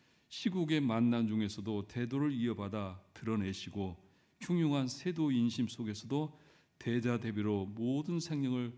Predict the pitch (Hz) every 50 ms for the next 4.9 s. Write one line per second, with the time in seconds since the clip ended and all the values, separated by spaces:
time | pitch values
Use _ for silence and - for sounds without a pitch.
0 | - - _ _ _ - - - 151 156 156 156 147 120 117 120 127 123 120 -
1 | - - 117 113 113 110 104 92 98 95 - 107 95 92 92 87 85 - - _
2 | _ _ _ _ _ _ - - - - 170 165 151 - - 147 127 - - -
3 | 131 131 117 113 - - 120 113 117 113 113 113 113 110 113 110 107 104 101 -
4 | - - 170 170 160 139 131 120 110 107 95 92 104 113 120 123 127